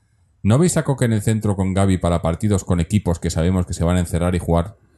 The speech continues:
con Thiago, con equipos tipo Barça, Madrid, para tener ese bloque y esa transición ataque-defensa?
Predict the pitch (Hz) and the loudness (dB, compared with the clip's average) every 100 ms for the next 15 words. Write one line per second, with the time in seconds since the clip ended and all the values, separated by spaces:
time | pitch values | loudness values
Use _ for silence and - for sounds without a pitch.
0 | _ _ - 90 82 90 110 90 73 - | _ _ -2 0 2 2 2 2 -2 -4
1 | 85 85 104 90 90 - 92 85 98 104 | -4 -2 -2 -2 -4 -4 -2 0 0 0
2 | 98 85 87 95 - 82 80 87 95 95 | 0 0 2 0 0 -2 0 0 0 0
3 | 92 92 90 85 92 87 87 90 90 82 | 0 0 0 -2 -2 -4 -6 -4 -2 -2
4 | 85 82 - 110 - 185 196 | -2 -2 0 -2 -2 -4 -6